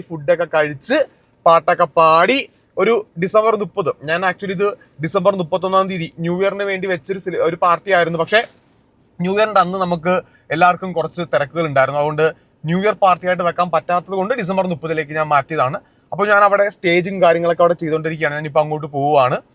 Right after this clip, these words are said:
ആ, ലിനു ഇപ്പം ഇങ്ങോട്ട് വരും. ഇതിൻ്റെ വിശേഷങ്ങൾ ഉൾപ്പെടെ നിങ്ങൾ ഈ വ്ളോഗിൽ കാണും. അപ്പം അങ്ങനെ കുറച്ച് പരിപാടീസ് ഉണ്ട്. അപ്പം എന്തായാലും,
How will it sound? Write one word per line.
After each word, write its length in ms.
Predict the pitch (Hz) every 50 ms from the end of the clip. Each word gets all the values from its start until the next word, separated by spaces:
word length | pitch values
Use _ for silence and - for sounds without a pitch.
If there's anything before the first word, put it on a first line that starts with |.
| _ _ _ _ _ _ - 170
ആ, 100 | 165 156 147 156
ലിനു 180 | 175 180 185 190
ഇപ്പം 100 | 160 180 180
ഇങ്ങോട്ട് 220 | 165 170 170 147 175 160 147
വരും. 180 | 143 175 254 - _ _ _ _ _ _ -
ഇതിൻ്റെ 200 | 190 220 240 262 254 226
വിശേഷങ്ങൾ 400 | 185 - 202 202 202 214 208 202 196
ഉൾപ്പെടെ 380 | 180 139 - - 214 196 175 - - 160
നിങ്ങൾ 160 | 160 165 170 180 147 151 156 156
ഈ 20 | 165 147 151
വ്ളോഗിൽ 260 | 151 151 151 156 170 160 - 160
കാണും. 260 | 143 135 139 185 254 -
അപ്പം 140 | _ - 175
അങ്ങനെ 160 | 175 180 196 196 202
കുറച്ച് 220 | 202 208 - - 262 226
പരിപാടീസ് 440 | 196 185 196 202 202 202 202 175 185 139
ഉണ്ട്. 140 | 127 120 127 135
അപ്പം 120 | - 165 156
എന്തായാലും, 340 | 160 170 175 175 175 202